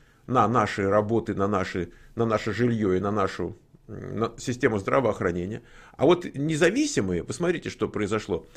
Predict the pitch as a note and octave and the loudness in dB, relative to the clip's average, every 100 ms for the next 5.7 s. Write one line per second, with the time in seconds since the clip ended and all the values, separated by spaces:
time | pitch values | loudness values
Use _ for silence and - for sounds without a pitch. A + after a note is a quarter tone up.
0 | - - - D3 D3 D#3 D#3 A#3+ F#3 C3+ | -20 -10 -2 -2 0 0 4 4 4 0
1 | - E3+ - - B2 A#2+ A#2+ A2+ A2 - | 0 -2 -2 -2 0 0 -2 0 0 -2
2 | - - - A#2 B2 A#2 G#2+ - D3+ F3+ | -12 -10 -2 -2 2 0 0 -2 -2 0
3 | B3 C#4 - C3+ C#3+ F3 G#3+ B3 C3+ A#2+ | -2 -8 -8 -4 -2 -2 -2 -2 0 2
4 | A#2 A#2 - - - F#2+ B2 C#3+ C#3 D3 | 0 -2 -16 -20 -12 -6 0 0 2 0
5 | B2+ A#2+ A#2+ B2 G#2+ F2+ F#2+ | 0 0 0 2 0 0 -4